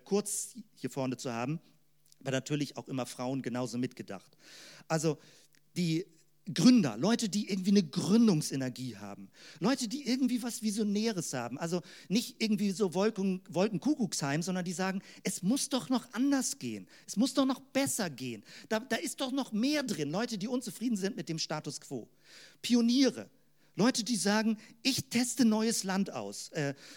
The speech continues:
ich würd mich freuen, wenn Leute mitkommen, aber ich mache es auch alleine, weil mich interessiert einfach neues Land.“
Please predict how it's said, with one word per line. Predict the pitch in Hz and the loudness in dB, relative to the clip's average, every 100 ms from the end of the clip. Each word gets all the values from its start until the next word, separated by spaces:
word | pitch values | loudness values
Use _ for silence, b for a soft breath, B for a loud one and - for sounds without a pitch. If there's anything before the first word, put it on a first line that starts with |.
| B | B
ich | 185 247 | 0 2
würd | 262 | 2
mich | 220 | 2
freuen, | - 233 240 | 2 4 4
wenn | 233 | 2
Leute | 208 190 | 2 2
mitkommen, | 226 - 220 220 | 0 0 0 0
aber | 233 196 | 0 0
ich | 208 | 0
mache | 190 | -2
es | 202 | -2
auch | - 202 | -2 -2
alleine, | 196 196 185 131 156 | 0 2 2 0 -2
weil | 180 | 0
mich | 247 285 | 0 0
interessiert | 302 240 269 277 381 381 | -4 -4 -4 0 -2 -2
einfach | - 262 247 - | -8 -8 -8 -4
neues | 269 320 - | -4 -4 -4
Land.“ | 302 339 202 - | -4 -6 -6 -12